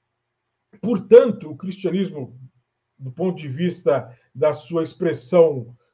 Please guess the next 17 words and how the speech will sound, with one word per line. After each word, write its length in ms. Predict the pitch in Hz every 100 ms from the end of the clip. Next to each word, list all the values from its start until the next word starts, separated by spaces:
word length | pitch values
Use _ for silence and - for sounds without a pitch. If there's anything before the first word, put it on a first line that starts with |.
| _
mais 600 | 143 175 170 147 - -
fiel, 540 | - 139 151 196 170 120
mais 460 | 143 175 160 -
ortodoxa, 1040 | 151 147 151 123 117 196 196 - 131 113 - _ _
né, 320 | 127 202 220 - _
sem 440 | - - 233 214 160
esse 360 | 165 - 143
sin-, 520 | - - - - 151 135
sincretismo, 880 | - 175 - 135 120 240 190 135 113 - _
ele 180 | 180 214
se 160 | 214 226
torna, 380 | - 180 185 196 _
portanto, 560 | 180 - - - 180 185
essa 320 | 175 185 180 _ _
religião 640 | - 202 175 139 175 175 - _
das 220 | 175 165
elites. 500 | 180 120 - - -